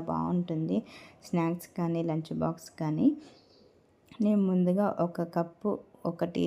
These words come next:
ఒకటిన్నర కప్పు రైస్ తీసుకొని బాగా వాష్ చేసుకొని నానబెట్టుకున్నాను. ఇంకా మనం వెజిటేబుల్ ఒకటి ఆనియన్, ఒకటి క్యారెట్, మూడు నుంచి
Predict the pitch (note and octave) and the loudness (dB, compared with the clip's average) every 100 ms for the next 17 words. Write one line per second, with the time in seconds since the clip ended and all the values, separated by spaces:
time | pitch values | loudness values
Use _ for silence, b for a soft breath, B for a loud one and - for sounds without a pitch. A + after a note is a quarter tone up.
0 | E3+ E3 E3 E3+ E3 D#3+ E3 E3 D#3+ - | 0 0 -2 -2 0 -2 -2 -6 -6 -2
1 | G#3 A3 B B - E3 E3 F3 - E3+ | -2 -2 B B -4 0 0 -2 -2 -4
2 | E3+ - E3+ F3 E3 D#3+ E3 E3 D#3+ E3 | -4 -2 0 0 0 0 0 0 -2 -4
3 | - E3 D#3+ - F3+ F3+ F3 D#3+ D#3+ E3 | -4 -6 -4 -4 -2 0 -2 -2 -2 -4
4 | D#3+ - D#3+ D#3+ D#3 F3 C#4 B B B | -8 -6 -4 -2 0 2 0 B B B
5 | _ - F3+ F3+ F3 F3 F3 E3 E3 E3+ | _ -2 -2 0 0 2 2 0 -2 -2
6 | E3+ E3 E3 C4+ D4 B B B B _ | -2 -2 0 0 -2 B B B B _
7 | - F3+ F3 F3 E3 E3+ F3 E3+ F3 A3+ | -8 -6 -2 0 2 2 2 2 2 0
8 | B3+ - _ _ _ - F3 E3 E3+ E3 | -2 -8 _ _ _ -2 -2 -2 -4 -4
9 | D#3+ D#3+ E3 E3 A#3 G#3+ E3+ E3+ E3 D#3+ | -2 0 0 0 2 2 2 2 0 0